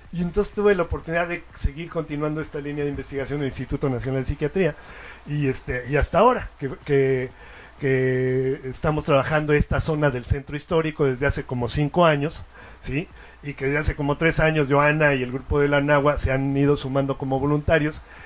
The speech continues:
y hemos encontrado que hay grandes hilos. Uno, necesitamos de entrada una dosis de sensibilidad, que es lo que los voluntarios de la Náhuac, eh, ponen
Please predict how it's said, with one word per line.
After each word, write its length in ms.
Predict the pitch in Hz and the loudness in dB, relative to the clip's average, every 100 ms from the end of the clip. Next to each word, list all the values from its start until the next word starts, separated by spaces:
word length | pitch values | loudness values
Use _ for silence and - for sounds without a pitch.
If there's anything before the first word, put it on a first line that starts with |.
| - - | -20 -10
y 80 | 156 | -2
hemos 220 | 185 196 | 0 2
encontrado 540 | 180 156 151 170 170 170 | 0 -2 -2 0 0 0
que 100 | 175 | 0
hay 120 | 165 | 0
grandes 520 | 160 160 160 147 - 143 | 4 4 4 0 -4 -6
hilos. 460 | 156 123 92 - - - - - | -6 -6 -8 -10 -14 -18 -14 0
Uno, 340 | 185 170 117 - - - - - | 2 2 -2 -6 -16 -20 -16 -4
necesitamos 720 | 147 - 151 170 196 208 196 | -4 -2 -6 -4 -2 -2 -4
de 80 | 156 | -4
entrada 360 | 143 165 170 | -4 -4 -4
una 180 | 175 156 | -4 -4
dosis 320 | 147 151 151 | -4 -6 -6
de 80 | 131 | -8
sensibilidad, 720 | - 113 - 139 131 139 131 - - - - - - - | -6 -6 -6 -6 -2 2 2 0 -8 -14 -16 -12 -10 -2
que 100 | 151 | 0
es 100 | 156 | 2
lo 140 | 156 | -2
que 120 | - | -2
los 180 | 131 123 | -4 -4
voluntarios 580 | 123 123 131 156 160 156 | -6 -6 -6 -2 -2 -2
de 120 | 147 | -2
la 140 | 139 139 | 0 2
Náhuac, 460 | 151 139 147 - - - | 4 4 0 -4 -18 -14
eh, 400 | 143 131 120 123 - - - | -6 -4 -4 -8 -12 -18 -6
ponen 420 | 156 160 160 160 | 0 2 2 -2